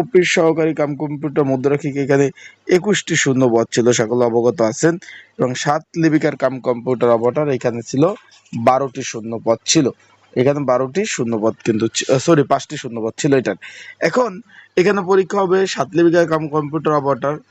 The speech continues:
এখানে পাঁচটি শূন্য পদের বিপরীতে পরীক্ষা হবে। আহ, বাড্ডা আয়াতুল নেসা উচ্চ মাধ্যমিক বিদ্যালয়, বাড্ডা, আহ, গুলশান, ঢাকাতে পরীক্ষা অনুষ্ঠিত হবে। এবং অফিস সহকারী কাম কম্পিউটার মুদ্রাক্ষিক, এটার পরীক্ষা হবে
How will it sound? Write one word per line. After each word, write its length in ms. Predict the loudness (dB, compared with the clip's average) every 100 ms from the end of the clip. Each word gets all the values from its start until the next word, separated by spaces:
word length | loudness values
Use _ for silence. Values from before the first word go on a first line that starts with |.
| _ _ 0
এখানে 180 | 0 2
পাঁচটি 300 | 0 -2 -6 -6
শূন্য 180 | -4 -2 0
পদের 200 | 0 0
বিপরীতে 320 | 0 2 2 0
পরীক্ষা 300 | -4 -4 -2 0
হবে। 160 | 0 -4 _ -20 -20 _ 0
আহ, 100 | 0 2
বাড্ডা 400 | 0 0 -2 -2 -2 -8 _ _ -8 -2
আয়াতুল 320 | -2 -2 -4 -2
নেসা 260 | -4 -4 -4 -4
উচ্চ 160 | -2 -2 0
মাধ্যমিক 360 | -2 0 0 0 0
বিদ্যালয়, 420 | 0 0 2 0 0
বাড্ডা, 360 | -2 -2 0 0 -4 _ _ _ _ -4
আহ, 180 | 0 0 2
গুলশান, 360 | 0 0 -2 -4
ঢাকাতে 260 | -4 -4 -4 -4
পরীক্ষা 220 | -4 -2
অনুষ্ঠিত 300 | -4 -6 -2 0
হবে। 160 | 2 0 -2 -12 -20 -10 -2
এবং 140 | -2 0
অফিস 220 | -2 -2 0
সহকারী 340 | 0 0 0 0
কাম 100 | -2 -4 -6
কম্পিউটার 440 | -6 -6 -4 -6
মুদ্রাক্ষিক, 540 | -4 -2 -2 0 -2 -2 -12 -20 _ 0
এটার 180 | 0 -2
পরীক্ষা 300 | -6 -6 -2 -2
হবে 160 | -2